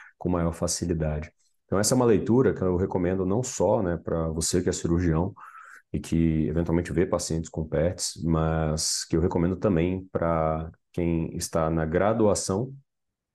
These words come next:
e também recomendo pra, pros médicos residentes e fellows em ortopedia pediátrica, tá? Então, se você faz parte de algum programa de residência, ofereça esse texto, que ele é muito melhor de ser lido,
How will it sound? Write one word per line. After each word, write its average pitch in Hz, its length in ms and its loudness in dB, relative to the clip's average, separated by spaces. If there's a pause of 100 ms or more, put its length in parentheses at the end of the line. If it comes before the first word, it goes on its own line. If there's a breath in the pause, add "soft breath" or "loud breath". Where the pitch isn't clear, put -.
(100)
e 98 60 -2
também 95 240 0
recomendo 87 440 0
pra, 87 420 0
pros 85 220 -4
médicos 82 380 -2
residentes 87 560 0
e - 80 -2
fellows 80 380 0
em 80 60 0
ortopedia 80 440 -2
pediátrica, 78 560 -2 (560 loud breath)
tá? 76 240 0
Então, 85 460 0
se - 120 -10
você 82 400 0
faz 80 220 -2
parte 82 220 -4
de 85 60 -2
algum 82 140 -2
programa 80 320 0
de 78 100 -2
residência, 80 520 0
ofereça 92 480 2
esse 87 200 -8
texto, 82 300 0
que - 60 -2
ele 90 100 2
é 92 40 2
muito 98 440 2
melhor 87 300 4
de 85 80 -4
ser 87 140 0
lido, 80 260 -2